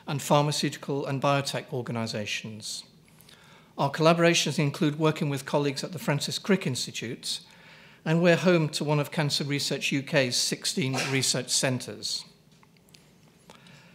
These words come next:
Over the past forty years, we've contributed to major ad-, advances in, in the cancer research field. And with our new Centre for Cancer Immunology due to open next year,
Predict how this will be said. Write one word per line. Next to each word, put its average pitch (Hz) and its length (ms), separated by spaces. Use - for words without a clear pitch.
Over 190 160
the 214 80
past 196 280
forty 175 320
years, 135 600
we've 143 180
contributed 160 600
to 151 100
major 170 380
ad-, 147 260
advances 139 840
in, 139 200
in 143 160
the 139 60
cancer 139 360
research 135 460
field. 101 420
And 147 140
with 143 120
our 151 140
new 175 220
Centre 170 480
for - 120
Cancer 151 380
Immunology 147 720
due - 180
to - 200
open 139 320
next - 320
year, 123 320